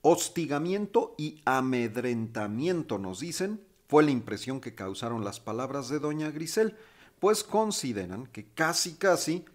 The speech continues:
instruyó a los magistrados del Tribunal Colegiado en Materia Administrativa número veinte,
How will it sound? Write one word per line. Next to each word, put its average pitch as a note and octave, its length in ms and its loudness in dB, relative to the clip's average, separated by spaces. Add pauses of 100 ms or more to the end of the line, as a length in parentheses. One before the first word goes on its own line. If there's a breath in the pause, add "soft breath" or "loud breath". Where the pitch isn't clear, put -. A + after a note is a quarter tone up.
(220)
instruyó B2+ 540 0
a - 20 2
los A#2+ 220 -2
magistrados G#2+ 880 -2
del F#2 240 -2
Tribunal G#2+ 520 -4
Colegiado A2 540 -4
en G2+ 100 -6
Materia G#2 460 -6
Administrativa F#2 800 -8
número G2+ 360 -6
veinte, B2+ 540 -2